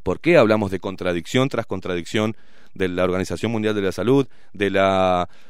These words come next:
Organización Panamericana de la Salud, del Ministerio de Salud Pública, de ace, del presidente y de la misma oposición toda?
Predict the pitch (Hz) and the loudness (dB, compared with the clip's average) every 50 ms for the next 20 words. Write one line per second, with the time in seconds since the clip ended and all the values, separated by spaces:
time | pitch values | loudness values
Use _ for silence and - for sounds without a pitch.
0 | - - - 101 104 101 98 98 98 - 92 - - 135 139 147 143 117 101 98 | -16 -8 -4 -2 0 0 0 0 -2 -2 -2 -2 -2 0 2 2 2 2 2 -2
1 | 92 98 - 131 131 120 104 95 92 - 98 98 127 147 151 - - - - - | -2 -2 0 0 0 2 0 0 0 0 0 2 2 2 2 0 -6 -4 0 2
2 | 120 117 117 123 120 113 - 160 160 170 156 127 - 113 123 135 127 - 156 165 | 4 4 4 4 2 2 2 0 2 2 2 2 2 0 0 0 0 2 2 2
3 | 151 143 123 131 123 - - - - - 123 139 156 175 185 180 - - 151 131 | 2 2 0 0 -2 -2 -4 -10 -10 -2 0 2 4 4 4 4 2 0 0 0
4 | 131 151 151 - 151 143 - 143 139 165 170 170 160 139 170 165 - - 170 180 | 0 0 2 2 2 2 4 6 6 6 6 4 4 0 -2 -2 -2 -2 -4 -4
5 | 185 - 139 160 156 151 147 170 175 175 170 165 160 156 151 139 151 147 - 139 | -4 -2 0 2 2 4 4 2 2 4 4 6 6 6 6 6 4 4 4 2
6 | 135 113 131 151 165 165 156 - - 151 131 123 110 90 73 - | 2 4 4 6 6 4 2 2 2 6 6 6 6 4 0 -4